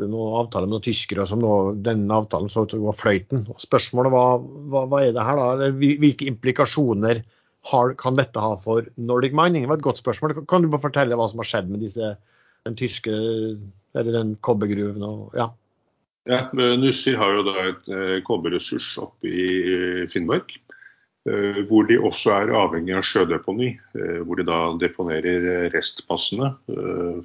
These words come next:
Speaker 2: fra gruveproduksjonen, fra ko-, kobberproduksjonen på, på fjordbunnen, som s-, tilsvarende som Nordic Mining skal gjøre med sine restmasser.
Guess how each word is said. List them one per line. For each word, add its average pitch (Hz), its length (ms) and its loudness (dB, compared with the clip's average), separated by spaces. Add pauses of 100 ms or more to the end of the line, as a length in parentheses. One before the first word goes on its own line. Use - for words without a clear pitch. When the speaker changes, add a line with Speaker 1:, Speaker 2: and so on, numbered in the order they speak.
Speaker 2:
fra 85 160 -2
gruveproduksjonen, 85 880 -2
fra 90 160 -2
ko-, 85 380 -4
kobberproduksjonen 90 960 -2
på, 107 140 0 (800)
på 123 120 4
fjordbunnen, 78 640 4 (100)
som 90 240 -2
s-, - 380 -12
tilsvarende 101 480 0
som 107 180 -2
Nordic 87 320 0
Mining 90 300 0
skal - 220 -2
gjøre 101 200 -2 (800)
med - 80 2
sine 78 400 2 (560)
restmasser. - 640 -4